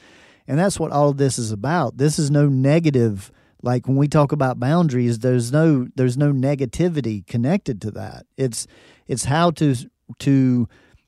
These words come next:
direct and manage your life in a way to where you're getting depleted less and less and less, which means that you have more energy to give. So this isn't about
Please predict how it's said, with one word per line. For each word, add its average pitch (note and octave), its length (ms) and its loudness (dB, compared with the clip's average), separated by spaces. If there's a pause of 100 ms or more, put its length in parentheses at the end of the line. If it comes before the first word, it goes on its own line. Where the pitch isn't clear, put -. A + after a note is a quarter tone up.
(160)
direct C#3 720 2
and C3 200 0
manage C#3+ 360 2
your B2 120 4
life D3 400 2
in C3+ 80 2
a B2+ 40 4
way B2+ 380 2
to A#2 220 -4
where C3 320 0
you're B2 180 0
getting C3 400 0
depleted A#2+ 600 0
less B2+ 420 2
and A#2 180 0
less B2 300 -2
and G#2 160 -4
less, B2 460 -4
which A#2+ 240 -4
means C#3+ 340 2
that B2 220 -2
you B2 100 -2
have C3 300 -2
more C3 240 -2
energy A#2 500 -2
to A2+ 180 -6
give. G#2+ 640 -4 (640)
So D3+ 220 2
this E3 260 2
isn't E3 340 2
about C#3 600 0